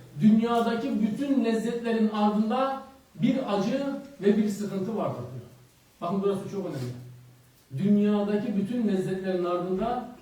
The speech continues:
bir acı ve bir sıkıntı vardır." En sevdiğin yemeği yiyorsun, arkasından bir karın ağrısı, bir gaz sancısı çekiyor ki o yemek tabiri caizse belki yarım saat sonra sana azap olarak geri dönüyor değil mi?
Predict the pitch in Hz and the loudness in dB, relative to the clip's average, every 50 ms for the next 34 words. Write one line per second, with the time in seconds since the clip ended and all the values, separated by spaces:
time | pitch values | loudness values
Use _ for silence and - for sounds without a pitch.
0 | - - _ - - 240 254 240 - - 175 - 214 226 247 247 247 - - - | -20 -20 _ -2 -2 0 0 0 -2 -2 -2 0 0 0 0 0 0 -2 -4 -10
1 | - - - - 180 170 202 202 190 220 208 - - - 180 170 165 160 151 160 | -14 -20 -20 -12 0 2 2 4 4 2 2 0 -4 -8 -8 -6 -6 -4 -4 -4
2 | 170 156 139 127 - 127 - - - - _ - _ _ _ _ 240 269 269 247 | -6 -4 -4 -6 -6 -8 -12 -14 -20 -20 _ -20 _ _ _ _ 0 2 2 2
3 | 214 - - 220 214 214 214 202 214 214 202 196 190 190 202 208 208 208 208 208 | 0 0 2 4 4 4 4 4 4 4 4 4 4 6 8 8 8 8 8 6
4 | 214 226 247 247 247 247 254 269 269 269 254 214 - - - - - - - 190 | 6 4 4 4 2 2 2 0 0 0 -4 -6 -10 -14 -18 -20 -20 -8 -4 -2
5 | 196 190 190 196 196 196 208 202 196 208 214 220 220 214 - - - - - - | -2 0 -2 -2 -4 -4 -2 -2 0 0 0 0 0 -2 -4 -8 -14 -18 -10 -2
6 | 208 220 208 190 - 196 180 196 196 190 180 170 165 160 156 156 - 185 190 196 | 0 0 0 0 -2 -2 0 0 0 0 0 -2 -2 -2 -4 -6 -4 -4 -4 -4
7 | 196 - - - - - - - 196 196 180 160 156 185 208 202 - 175 175 165 | -4 -8 -12 -16 -20 -18 -8 -4 -2 0 0 0 2 2 0 0 0 -2 -2 -2
8 | 160 160 156 160 151 - 165 165 175 208 214 214 208 202 214 214 226 226 220 - | -2 -2 -4 -6 -6 -2 -2 -2 0 2 0 0 0 0 0 -2 -2 -2 -6 -10
9 | - - - 220 208 196 196 185 185 180 175 - 170 170 180 180 202 208 - 175 | -14 -12 0 2 2 2 4 2 0 0 -2 -2 -2 -2 0 0 0 -2 -2 -2
10 | 185 180 175 180 170 165 185 185 185 175 165 170 175 196 220 - - 190 180 180 | -4 -4 -4 -4 -6 -2 -2 -2 -2 0 -2 -2 0 0 -2 -2 -2 -2 -2 -2
11 | 180 - 175 180 208 226 226 220 - - - - - - - - - 175 202 214 | -2 -4 -4 -2 -2 -2 -2 -2 -4 -10 -16 -20 -20 -20 -8 -4 -2 0 2 0
12 | 226 226 226 - - - - - 165 165 160 196 196 175 170 170 170 185 185 175 | 0 0 -4 -8 -12 -16 -14 -6 -4 -2 0 2 0 2 0 -2 0 0 -2 -2
13 | - - 156 151 - 175 151 139 127 123 - 190 190 - | -2 -4 -4 -4 -2 -2 -2 -2 -4 -4 -4 -4 -4 -4